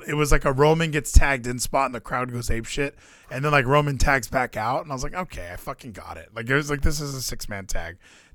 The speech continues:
That's fine." Uh, but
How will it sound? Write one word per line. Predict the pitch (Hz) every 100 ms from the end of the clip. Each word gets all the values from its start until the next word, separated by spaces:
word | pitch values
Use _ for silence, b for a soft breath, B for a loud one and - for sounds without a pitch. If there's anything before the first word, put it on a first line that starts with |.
| _
That's | - 143 151 -
fine." | - - 135 101 82 82 82 b b b b
Uh, | 123 123 - 143
but | 131 180 -